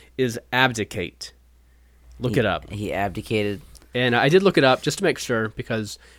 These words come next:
Speaker 1: we, uh, run a tight ship around here. And so the word for abdicate, definition one, renounce one's throne.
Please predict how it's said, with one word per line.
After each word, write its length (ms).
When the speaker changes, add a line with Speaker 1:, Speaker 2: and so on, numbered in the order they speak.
Speaker 1:
we, 420
uh, 240
run 140
a 60
tight 280
ship 240
around 240
here. 260
And 100
so 80
the 120
word 220
for 240
abdicate, 680
definition 560
one, 460
renounce 720
one's 480
throne. 600